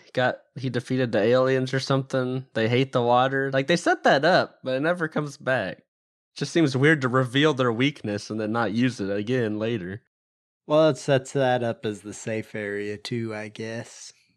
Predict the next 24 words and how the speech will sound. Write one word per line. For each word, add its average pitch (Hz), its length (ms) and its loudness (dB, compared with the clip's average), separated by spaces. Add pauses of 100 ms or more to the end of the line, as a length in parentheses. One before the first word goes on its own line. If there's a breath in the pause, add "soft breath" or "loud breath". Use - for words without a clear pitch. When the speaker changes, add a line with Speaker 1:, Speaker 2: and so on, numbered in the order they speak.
(280)
Speaker 2:
The 120 140 -2
talk, 120 540 -2 (360)
but 110 300 -12 (240)
yeah, 117 140 -8 (320 loud breath)
I, 196 240 2
I 190 100 6
don't 208 100 4
know. 139 120 4
Back, 175 300 4 (300)
back 180 300 0
on 123 180 0
Kiefer 123 420 -6
Sutherland 113 720 -6
too. 120 420 -6 (100)
It, - 260 -8
they 143 140 0
did 208 180 2
a 151 80 2
real 143 240 2
good 127 240 0
job 120 500 0 (540)
making 120 380 -4
you, 107 400 -6
like, 107 340 -6